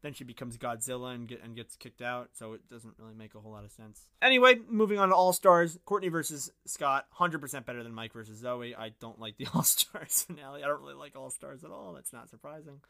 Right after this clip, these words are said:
I don't really have any runner-ups. Duncan and Alejandro are pretty great characters, and I'd still have Mike and Zoe make it very far as well. Although all my previous options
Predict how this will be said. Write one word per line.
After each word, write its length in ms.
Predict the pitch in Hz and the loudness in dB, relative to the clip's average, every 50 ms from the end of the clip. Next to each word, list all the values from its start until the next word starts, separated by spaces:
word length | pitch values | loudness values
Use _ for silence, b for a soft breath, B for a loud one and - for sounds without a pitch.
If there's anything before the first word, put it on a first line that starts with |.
| b b b | b b b
I 80 | 165 175 | 6 6
don't 120 | 180 135 | 6 6
really 180 | 165 160 147 147 | 0 -2 2 2
have 160 | 143 139 139 | 2 2 2
any 100 | 139 131 | -2 -4
runner-ups. 520 | 127 131 131 127 127 127 127 123 - - | -4 -4 -4 -4 -6 -4 -4 -4 -6 -8
Duncan 360 | _ - 139 139 131 - 156 | _ -4 -4 -4 -4 -6 -8
and 100 | 143 131 | -6 -6
Alejandro 540 | 127 127 127 120 117 123 120 120 120 117 120 | -4 -4 -4 -4 -6 -6 -8 -10 -10 -12 -12
are 60 | 117 | -14
pretty 200 | - - 113 113 | -14 -14 -16 -14
great 220 | 107 113 117 110 - | -14 -14 -14 -14 -6
characters, 480 | 151 156 151 147 143 - 160 156 147 | -2 2 2 2 2 0 -2 -6 -6
and 80 | 147 139 | -2 -4
I'd 140 | 139 135 - | -2 -2 -2
still 180 | - - 160 | -2 0 2
have 180 | 135 139 123 110 | 2 2 0 0
Mike 220 | 120 113 107 - | -4 -10 -10 -10
and 100 | 113 110 | -12 -14
Zoe 220 | 104 107 101 101 101 | -14 -14 -14 -12 -14
make 220 | 98 101 98 - | -14 -16 -16 -18
it 80 | 92 92 | -20 -20
very 200 | 104 98 98 98 | -20 -20 -20 -20
far 280 | _ _ 101 98 101 | _ _ -20 -20 -20
as 60 | 101 110 _ | -20 -20 _
well. 120 | - 123 | -8 -6
Although 280 | 131 139 151 151 143 143 | -2 4 6 6 6 4
all 220 | 143 143 147 147 | 0 -4 -8 -8
my 140 | 147 135 127 | -6 -6 -8
previous 420 | - - - 127 120 123 120 113 | -8 -8 -10 -10 -10 -10 -12 -8
options 520 | - 117 110 - - - 110 110 107 - | -6 -6 -6 -6 -10 -18 -18 -16 -16 -18